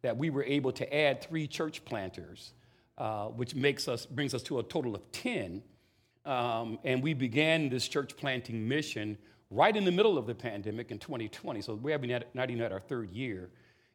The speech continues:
and we're supporting, uh, ten, ten church plants. Yeah, somebody say "woo" again. Woo! These, our mission now, and this is interesting, our mission, and you all know this, I think, is to, uh, plant gospel-driven churches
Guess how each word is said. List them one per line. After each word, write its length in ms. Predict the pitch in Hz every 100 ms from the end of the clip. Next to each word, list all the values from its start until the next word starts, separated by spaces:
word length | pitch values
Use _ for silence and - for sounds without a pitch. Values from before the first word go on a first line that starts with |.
| -
and 160 | 113 110
we're 120 | 131
supporting, 720 | - 107 143 127 113 104 110
uh, 280 | 117 101 101 -
ten, 480 | - 139 127 127 120 - _ _ _
ten 340 | - 147 135 123
church 320 | - 131 -
plants. 500 | - 90 80 - - _ - - - - - _ -
Yeah, 240 | 147 165
somebody 260 | - 190 180
say 140 | 185
"woo" 220 | 160 185
again. 320 | 147 160 131
Woo! 320 | 220 494 523 - - - - - - - - _ _ _ - - - -
These, 200 | 127 147
our 200 | 156 143
mission 420 | 151 208 294 151
now, 260 | 131 117 113
and 200 | 139 151
this 140 | 165 165
is 60 |
interesting, 300 | 147 120 - 139
our 80 |
mission, 360 | 143 269 294 127 - - -
and 100 | 151
you 80 | 185
all 120 | 165
know 180 | 170 185
this, 240 | 135 120
I 120 | 120
think, 300 | 107 117 123
is 140 | 127 117
to, 240 | - 117 110 - _ _ _ -
uh, 400 | 131 120 110 110 - _
plant 340 | - 165 151 -
gospel-driven 920 | 147 165 160 151 135 110 160 135 131
churches 680 | - 156 151 151 127 117